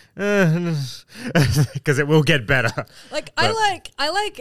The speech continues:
Speaker 2: uh,
Speaker 1: Mm.
Speaker 2: I enjoy every album, but Opus Eponymous is my least favorite. I still like it, but it's my
Speaker 1: Yes.
Speaker 2: least favorite.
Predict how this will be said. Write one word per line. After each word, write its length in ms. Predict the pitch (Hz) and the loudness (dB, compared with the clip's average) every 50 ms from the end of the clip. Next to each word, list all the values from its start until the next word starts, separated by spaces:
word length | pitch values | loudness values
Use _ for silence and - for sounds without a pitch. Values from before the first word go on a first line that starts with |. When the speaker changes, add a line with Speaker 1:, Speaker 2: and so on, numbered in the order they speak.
| - | -12
Speaker 2:
uh, 120 | 254 254 254 | -10 -10 -10
Speaker 1:
Mm. 60 | - | -8
Speaker 2:
I 100 | 220 277 294 330 | -6 -6 -4 -4
enjoy 340 | 339 302 269 320 302 277 | -6 -8 -6 -4 -4 -4
every 260 | 247 247 233 240 240 214 | -4 -6 -8 -8 -8 -6
album, 360 | 202 202 214 240 262 262 247 | -6 -6 -6 -4 -6 -6 -4
but 200 | 247 233 - 226 | -8 -10 -8 -8
Opus 460 | 233 233 - - 247 240 - - - | -10 -8 -6 -6 -8 -6 -8 -10 -10
Eponymous 560 | 233 - 214 220 214 220 220 220 214 208 - | -10 -10 -10 -8 -8 -8 -8 -8 -10 -10 -10
is 200 | 226 214 202 196 | -10 -10 -12 -12
my 140 | 208 202 202 | -14 -14 -14
least 260 | 202 208 208 196 - | -14 -14 -14 -14 -14
favorite. 280 | - 202 196 190 175 - | -14 -16 -16 -16 -14 -14
I 60 | 202 | -12
still 200 | 202 - 320 320 | -12 -10 -10 -8
like 240 | 269 240 262 294 - | -6 -6 -6 -6 -6
it, 160 | 403 359 - | -6 -6 -6
but 80 | 226 226 | -8 -12
it's 120 | 220 - | -12 -12
my 60 | 214 196 | -12 -14
Speaker 1:
Yes. 60 | 196 | -14
Speaker 2:
least 200 | 202 185 - - | -14 -14 -16 -18
favorite. 340 | - - - - - - | -18 -20 -20 -20 -20 -20